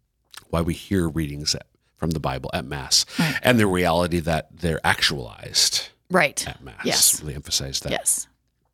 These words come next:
Speaker 1: So I wanna dive in a little bit more to the structure of the Liturgy of the Word. And again, just to recap,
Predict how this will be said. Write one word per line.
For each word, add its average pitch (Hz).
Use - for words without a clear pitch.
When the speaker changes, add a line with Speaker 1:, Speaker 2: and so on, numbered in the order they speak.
Speaker 1:
So 127
I 147
wanna 147
dive 98
in 87
a 104
little 101
bit 101
more 90
to -
the 87
structure -
of 98
the 95
Liturgy 87
of 80
the 90
Word. 80
And 104
again, 117
just 110
to 131
recap, 127